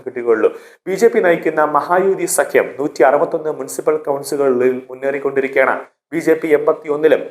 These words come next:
ശിവസേന നാൽപത്തിയാറിലും എൻ സി പി മുപ്പത്തിനാലിലും മുന്നിലാണ്.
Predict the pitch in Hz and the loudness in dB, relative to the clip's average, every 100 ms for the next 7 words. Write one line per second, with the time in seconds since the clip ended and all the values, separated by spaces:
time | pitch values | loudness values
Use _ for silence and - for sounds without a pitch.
0 | - 135 143 147 151 143 139 139 160 - | -8 -2 0 2 0 0 0 -2 -2 0
1 | 165 156 151 113 - - _ _ 143 170 | 2 4 4 0 -4 -16 _ _ -6 -4
2 | 165 190 196 165 135 135 139 - 156 170 | -2 -2 0 -2 -4 -4 -8 -2 -2 -2
3 | 139 135 143 151 113 - 123 117 95 113 | -2 0 4 4 2 -6 -14 -2 2 2
4 | - | -2